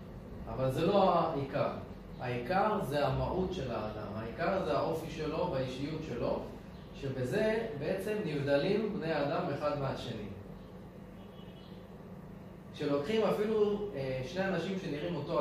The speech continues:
הדבר, אפילו תאומים, השוני ביניהם, בסופו של דבר, זה כל אחד והאישיות שלו, כל אחד והאופי שלו.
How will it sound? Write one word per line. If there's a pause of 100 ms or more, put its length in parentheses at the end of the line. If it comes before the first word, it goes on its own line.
הדבר, (280)
אפילו
תאומים, (1300)
השוני
ביניהם, (680)
בסופו
של
דבר,
זה
כל
אחד
והאישיות
שלו, (100)
כל (140)
אחד (100)
והאופי
שלו.